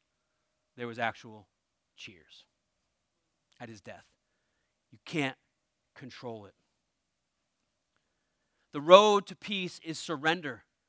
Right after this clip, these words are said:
and that is the path that Jesus himself walked. Jesus didn't ask us just to surrender. He showed us what it looked like. John five thirty says this, "I could do nothing on my own."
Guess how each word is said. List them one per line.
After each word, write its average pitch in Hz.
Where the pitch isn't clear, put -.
and 135
that 147
is 139
the 139
path 147
that 123
Jesus 123
himself 123
walked. 107
Jesus 254
didn't 233
ask 202
us 196
just 190
to 185
surrender. 143
He 214
showed 208
us 180
what 175
it 151
looked 147
like. 120
John 180
five 165
thirty 135
says 123
this, 120
"I 277
could 277
do 233
nothing 262
on 233
my 214
own." 147